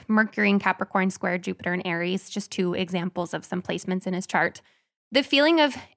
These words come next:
ambiguity present in Sakamoto's work sometimes leads to discomfort, prompted by those hard aspects.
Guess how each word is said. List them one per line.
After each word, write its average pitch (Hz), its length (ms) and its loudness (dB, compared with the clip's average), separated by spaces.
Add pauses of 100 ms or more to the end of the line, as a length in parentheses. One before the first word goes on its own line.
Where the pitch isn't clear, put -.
ambiguity 220 640 2
present 254 360 2
in 254 80 2
Sakamoto's 240 540 2
work 233 220 0
sometimes 208 640 2
leads 185 260 -6
to - 100 -4
discomfort, 214 640 0
prompted 196 400 2
by 175 400 2
those 190 200 0
hard 185 300 0
aspects. - 680 -4